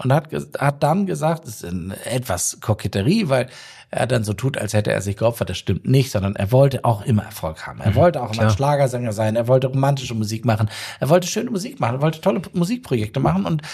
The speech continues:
Speaker 1: das mit dem Musiktheater und mit dem Macht kaputt, was euch kaputt macht, ist ein Teil von ihm, aber auch eine Phase von ihm.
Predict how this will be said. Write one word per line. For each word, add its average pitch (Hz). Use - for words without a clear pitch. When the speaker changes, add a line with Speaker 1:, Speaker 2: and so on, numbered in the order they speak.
Speaker 1:
das 143
mit 165
dem -
Musiktheater 160
und 156
mit 156
dem 151
Macht 151
kaputt, 143
was 135
euch 131
kaputt 156
macht, 160
ist 131
ein 120
Teil 151
von 196
ihm, 208
aber 123
auch 131
eine 208
Phase 139
von 82
ihm. -